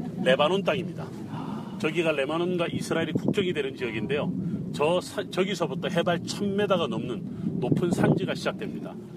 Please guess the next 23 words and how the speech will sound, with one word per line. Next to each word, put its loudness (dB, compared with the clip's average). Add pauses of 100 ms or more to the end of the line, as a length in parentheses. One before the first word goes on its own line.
(140)
성경 4
지리에서 2 (540)
여러분들 0
저 0
산에서 -2
지금 -4
우리 -2
앞에까지 4
있는 -2
이 2
오른쪽, 0
왼쪽의 0
저-, -6
정면 2
모든 0
지역이 -4 (460)
하부 4
갈릴리 -4
지역이라고 0
부르고요. -2 (400)
그 -2
산 -2
너머서부터는 4